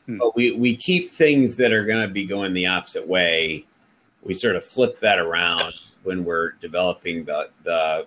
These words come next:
Speaker 2: the overall L M I, truthfully. So we're, we're pretty careful about,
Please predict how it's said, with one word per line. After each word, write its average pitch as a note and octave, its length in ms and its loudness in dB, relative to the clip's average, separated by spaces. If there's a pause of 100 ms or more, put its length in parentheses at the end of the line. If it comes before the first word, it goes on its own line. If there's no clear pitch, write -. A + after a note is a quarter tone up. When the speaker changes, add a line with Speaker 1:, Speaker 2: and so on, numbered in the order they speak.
(120)
Speaker 2:
the D#2 200 -4
overall E2 880 0
L D2+ 240 -6
M C#2+ 100 -10
I, C#2 380 -8
truthfully. - 560 -12
So F#2+ 200 -2
we're, G#2 220 2
we're A2 140 2
pretty A2 260 -4
careful E2 560 -4
about, C#2 400 -6